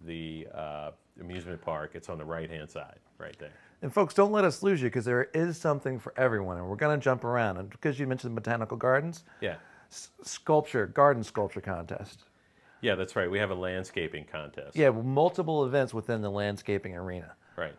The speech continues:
Speaker 1: that's
Speaker 2: right,
Speaker 1: right.
Speaker 2: folks, you know how many people we just pulled in that otherwise weren't interested so far? Boom. There's
Speaker 1: Wh-
Speaker 2: more for everybody.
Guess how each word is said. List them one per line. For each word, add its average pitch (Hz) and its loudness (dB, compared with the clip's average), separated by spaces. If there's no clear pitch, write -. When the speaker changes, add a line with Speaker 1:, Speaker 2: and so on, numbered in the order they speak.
Speaker 1:
that's 113 2
Speaker 2:
right, 160 10
Speaker 1:
right. - 0
Speaker 2:
folks, 208 2
you 165 -2
know 175 4
how 190 6
many 180 -2
people 175 -4
we 190 2
just 175 2
pulled 190 4
in 196 2
that 135 6
otherwise 151 6
weren't 147 0
interested 151 -6
so 165 0
far? 170 2
Boom. 92 4
There's 123 6
Speaker 1:
Wh- 123 0
Speaker 2:
more 165 6
for 175 4
everybody. 131 6